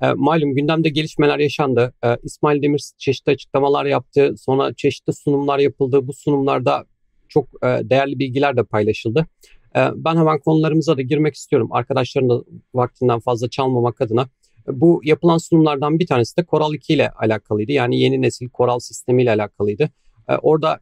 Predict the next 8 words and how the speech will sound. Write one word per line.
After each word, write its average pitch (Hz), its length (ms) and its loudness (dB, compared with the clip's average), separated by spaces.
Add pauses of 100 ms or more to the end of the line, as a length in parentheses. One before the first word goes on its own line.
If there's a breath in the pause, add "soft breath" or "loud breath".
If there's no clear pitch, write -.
çeşitli - 380 -2
bilgiler 147 320 0
paylaşıldı. 143 580 0
Nasıl 143 240 -4
çalışacağına 143 1000 -2
dair 127 440 0
bazı 127 300 -4
bilgiler, 131 520 -4